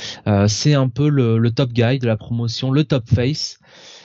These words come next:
Et, euh, et donc, euh, ce qui est appréciable, c'est que l'auteur, euh, on sent qu'il maîtrise les codes du catch, puisque,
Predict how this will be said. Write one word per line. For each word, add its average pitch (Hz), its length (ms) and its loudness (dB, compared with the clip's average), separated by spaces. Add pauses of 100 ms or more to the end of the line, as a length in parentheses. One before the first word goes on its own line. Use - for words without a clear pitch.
(240)
Et, 139 260 2
euh, 113 540 2
et 127 140 0
donc, 170 300 -2
euh, 127 200 2
ce - 120 -6
qui 143 80 0
est - 20 2
appréciable, 143 560 -2
c'est - 160 -4
que 135 140 -4
l'auteur, 139 580 0
euh, 117 240 -2
on 135 160 -6
sent 165 300 -2
qu'il 131 180 -6
maîtrise 135 400 0
les 127 140 2
codes 131 160 0
du 117 160 -2
catch, 147 320 -2
puisque, - 320 -8